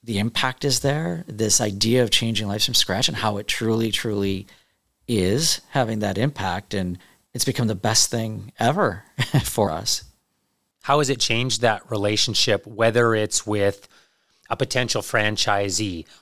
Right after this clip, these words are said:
Speaker 2: or an existing franchisee or anyone else in your network that maybe doesn't know what's going on every day? How has it changed that relationship, being able to have this tool to give to them?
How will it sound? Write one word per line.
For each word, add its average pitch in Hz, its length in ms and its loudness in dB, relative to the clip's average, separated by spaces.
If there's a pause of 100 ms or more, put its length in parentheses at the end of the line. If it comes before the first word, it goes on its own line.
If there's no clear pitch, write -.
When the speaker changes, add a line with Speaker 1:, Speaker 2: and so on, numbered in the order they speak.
(120)
Speaker 2:
or 123 480 4
an 123 140 -2
existing 127 600 0
franchisee 92 1160 -2 (540)
or 120 420 0
anyone 151 340 0
else 147 280 0
in 135 80 -2
your 110 100 0
network 113 560 -2
that 113 240 -4
maybe 139 320 -4
doesn't 123 340 -2
know 120 140 -4
what's 113 240 -2
going 127 320 -2
on 131 220 -4
every 98 280 -6
day? 92 180 -4
How 135 180 0
has 131 100 2
it 127 100 -6
changed 123 420 -2
that 113 200 2
relationship, 107 920 -2 (420)
being 113 220 2
able 117 220 2
to 110 100 -2
have 113 360 0
this 107 240 0
tool 104 420 0 (140)
to 117 100 -8
give 123 240 0
to 104 100 -4
them? 80 200 -10